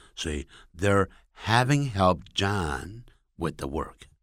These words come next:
那么这样就是正确了，所以整个句法是这样念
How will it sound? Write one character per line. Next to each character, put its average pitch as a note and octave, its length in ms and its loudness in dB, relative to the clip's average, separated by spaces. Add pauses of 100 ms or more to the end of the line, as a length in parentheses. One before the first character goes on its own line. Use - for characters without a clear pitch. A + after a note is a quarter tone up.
(920)
那 D2 120 -6
么 D2+ 220 -2
这 A2 140 -4
样 G2 100 -6
就 E2+ 120 -14
是 - 140 -14
正 D#2 220 -4
确 C#2+ 200 -6
了， - 120 -12 (140)
所 D#2 140 -8
以 C#2+ 40 -8
整 C2+ 160 -10
个 C2+ 80 -8
句 F2+ 180 -4
法 C2 220 -8
是 B1+ 100 -12
这 G2 100 -4
样 D#2 180 0
念 D#2+ 220 -2